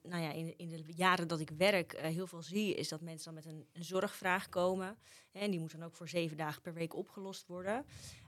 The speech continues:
Ehm, terwijl ik denk dat er heel veel mensen in de omgeving zijn die best ook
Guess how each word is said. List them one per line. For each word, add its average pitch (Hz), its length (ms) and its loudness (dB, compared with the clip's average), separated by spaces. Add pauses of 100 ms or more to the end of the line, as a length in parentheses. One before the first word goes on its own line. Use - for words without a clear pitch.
Ehm, 165 360 -10
terwijl 190 260 4
ik 170 140 2
denk 190 400 6
dat 170 240 0
er 175 100 4
heel 190 120 4
veel 196 140 -4
mensen 180 600 0
in 175 100 -4
de 180 100 -8
omgeving 185 480 -2
zijn 170 180 -2
die 170 100 -2
best 180 300 2
ook 185 180 -2